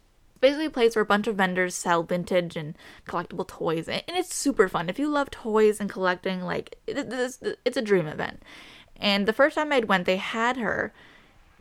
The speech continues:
um, in, like, a Ziploc bag, fully clothed, second outfit there. The only thing is she has a little, um, mark on her cheek.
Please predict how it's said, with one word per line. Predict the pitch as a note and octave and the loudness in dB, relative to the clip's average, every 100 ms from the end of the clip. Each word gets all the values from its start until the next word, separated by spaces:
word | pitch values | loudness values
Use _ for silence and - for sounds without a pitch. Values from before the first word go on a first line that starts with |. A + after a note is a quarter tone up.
| _ - | _ 2
um, | F#3 E3 | 2 2
in, | - B3+ | -4 -2
like, | D4 | -2
a | C#4+ C4+ | -2 -4
Ziploc | G#3 A3 A3+ A#3 A3+ | 4 4 4 0 -2
bag, | E3+ E3 E3+ - G3+ _ _ _ _ _ | -2 -2 -4 -6 -14 _ _ _ _ _
fully | - F#4 F#4+ F4+ | -6 -2 0 0
clothed, | - A3+ G#3+ G#3 G#3 G#3 - _ - | -2 0 2 2 0 -4 -16 _ -16
second | - - E4 E4 C4+ | -12 -4 -4 -2 -2
outfit | B3 A#3 A#3+ A3 | -2 -2 -4 0
there. | G3+ F#3+ F#3+ | 2 2 0
The | G3+ G#3 | -2 -4
only | D#4 F4+ | -6 -8
thing | - C4 B3+ | -4 -2 -2
is | B3+ B3+ | -4 -6
she | G#3 | -6
has | A3 A3 | -2 0
a | G#3+ | 4
little, | A3 A#3+ C4 C4 B3+ - - _ - | 4 6 6 4 2 -8 -20 _ 0
um, | G#3+ G#3+ G#3+ G#3 - | 2 2 0 -2 -2
mark | G#3 G#3 G#3 G#3+ - | 4 6 6 2 -4
on | G#3+ | 0
her | A3 | 0
cheek. | A3 - G3+ F#3 - | -2 -6 -6 -6 -16